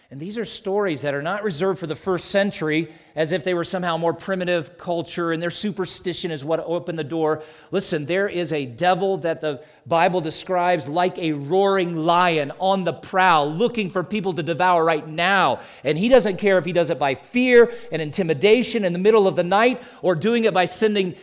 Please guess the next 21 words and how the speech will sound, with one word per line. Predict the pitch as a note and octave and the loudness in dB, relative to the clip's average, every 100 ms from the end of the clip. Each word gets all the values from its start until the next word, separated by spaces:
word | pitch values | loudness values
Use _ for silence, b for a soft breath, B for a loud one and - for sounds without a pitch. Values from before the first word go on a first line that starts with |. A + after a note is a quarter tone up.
| B | B
sinful, | - - C4 B3 - A#3+ A3+ | -10 -2 2 2 2 4 4
immoral | G3 G3+ F#3 G3 A3 A#3 A3+ | 4 0 0 4 8 8 8
temptation | G#3 G#3+ G3+ A3 G#3+ G3+ | 4 -2 0 0 0 -2
your | G3+ | 0
way | F#3+ G#3+ | 2 4
that, | G3+ F3+ | 4 0
that | F#3 F#3+ D#3 | 0 -2 -2
you | G3 G#3+ E3 | -4 -2 -2
latch | E3+ G3 A3+ A3+ | 2 4 4 4
onto | A3 G3 G#3+ | 2 2 -2
with | G3+ D#3 | -2 0
your | E3 | -2
mind | E3+ G3 A3 A#3+ A3 B B | 0 2 4 2 0 B B
or | F3 F3+ | -2 -2
that | E3 G#3 | -2 0
you | G3 | 0
engage | E3+ F#3 A3 F#3 | 2 2 2 0
in | F#3+ | -4
with | F#3+ F#3+ | -6 -4
your | D3+ | -2
body. | G3+ G#3 F3+ D#3+ | 2 2 2 0